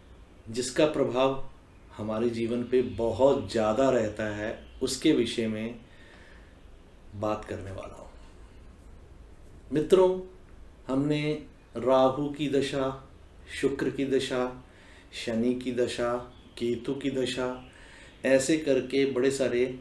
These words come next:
ग्रहों की दशा पे वीडियो बनाए, जिस पे आपका बहुत स्नेह और आशीर्वाद प्राप्त हुआ, उसके लिए हृदय से धन्यवाद, आभार। मित्रों, आज मैं आपको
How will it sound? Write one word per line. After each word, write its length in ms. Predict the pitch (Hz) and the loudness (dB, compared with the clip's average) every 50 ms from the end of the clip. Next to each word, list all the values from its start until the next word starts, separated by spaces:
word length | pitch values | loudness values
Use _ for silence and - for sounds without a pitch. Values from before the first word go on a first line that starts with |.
| - 120 | -8 -6
ग्रहों 380 | 117 117 120 110 117 135 127 | -4 -2 -2 0 0 -2 -2
की 160 | 127 131 135 | -2 -2 -4
दशा 360 | 120 - 120 110 - - 113 107 | -4 -2 -4 -4 -2 -4 -4 -4
पे 180 | - 135 135 | -2 0 0
वीडियो 340 | 139 120 107 104 117 110 104 | 0 0 -2 -2 -2 -2 -2
बनाए, 300 | 101 98 92 87 - - - - - - - - - - - - - 110 | -2 -4 -6 -8 -10 -12 -14 -16 -16 -18 -18 -20 -20 -20 -20 -18 -14 -12
जिस 320 | 110 110 143 135 139 - | -6 -2 0 0 0 -2
पे 340 | - - 165 160 160 156 - - | -2 2 4 4 4 4 2 0
आपका 720 | 139 135 135 - - 156 147 143 147 151 151 - - - - 113 | 0 0 0 0 0 0 2 2 2 0 -2 -6 -8 -16 -14 -8
बहुत 360 | 110 113 110 117 139 139 139 | -4 -2 0 2 2 0 0
स्नेह 360 | - - 127 127 131 139 143 | 0 0 0 2 2 2 2
और 180 | 135 131 127 120 | 2 2 2 0
आशीर्वाद 440 | 117 - - 127 117 117 113 110 | -2 -2 0 0 2 2 0 -2
प्राप्त 420 | 110 - - 113 101 98 - - - | -2 -4 -6 -6 -6 -6 -8 -12 -14
हुआ, 200 | 92 - 92 - - - - - - - - | -14 -12 -14 -16 -18 -20 -20 -20 -16 -12 -10
उसके 260 | 123 - - - 143 | -10 -8 -4 -2 0
लिए 160 | 131 135 135 | 2 2 4
हृदय 260 | 123 127 127 127 131 123 | 4 4 4 4 4 2
से 160 | 127 139 120 | 2 0 -4
धन्यवाद, 560 | 113 113 117 120 123 123 123 123 123 - - - - - | -2 -2 -2 -2 0 0 0 0 0 -4 -8 -16 -14 -10
आभार। 440 | 117 107 98 92 92 92 87 - - - - - - - - - - - - - - - - - - - - - - - | -8 -8 -6 -6 -6 -6 -8 -8 -12 -18 -20 -20 -20 -20 -20 -20 -20 -20 -20 -20 -20 -20 -20 -20 -20 -20 -20 -16 -10 -8
मित्रों, 520 | 151 151 - 190 190 190 190 190 - - - - - - - - - - - - | 0 4 8 8 8 8 6 2 -4 -12 -18 -18 -18 -20 -20 -20 -20 -12 -4 2
आज 220 | 143 160 180 180 | 4 6 6 6
मैं 220 | 185 180 180 185 190 | 6 6 6 6 6
आपको 680 | 180 160 139 - - - 143 143 147 - - - - | 6 4 2 0 -2 -2 -2 0 0 0 -2 -4 -6